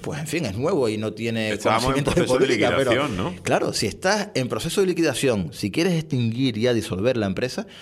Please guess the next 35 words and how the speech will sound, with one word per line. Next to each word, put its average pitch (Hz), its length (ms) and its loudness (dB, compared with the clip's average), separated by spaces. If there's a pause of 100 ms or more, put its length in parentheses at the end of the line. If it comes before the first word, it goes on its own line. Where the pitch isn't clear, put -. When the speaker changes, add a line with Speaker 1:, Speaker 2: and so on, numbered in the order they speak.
(220)
Speaker 1:
¿cómo 101 380 0
pretendes 110 360 -2
por 110 140 -2
otra 104 160 0
parte 113 260 -2
ampliar 107 320 -2
los 110 120 -2
servicios? 110 420 -6 (420)
Me 104 60 -6
estás 92 200 -6
engañando, 120 540 -4 (200)
nos 95 180 -6
estás 110 180 -4
engañando 113 320 -2
a - 40 -6
todos 117 100 0
los 110 100 -2
portuenses. 165 500 -4 (420)
¿Quieres 131 320 0
estirar 135 340 2
el 131 160 0
chicle 202 400 0 (280)
y 113 120 -4
seguir 104 240 0
manteniendo 131 720 0
en 107 180 -2
vida 131 360 -2 (520)
la 101 140 0
mercantil 135 580 -2 (400)
para 98 460 0
Dios 113 300 -4
sabe, 120 580 2
eh, 60 400 -8
qué 113 100 0
uso? - 380 -4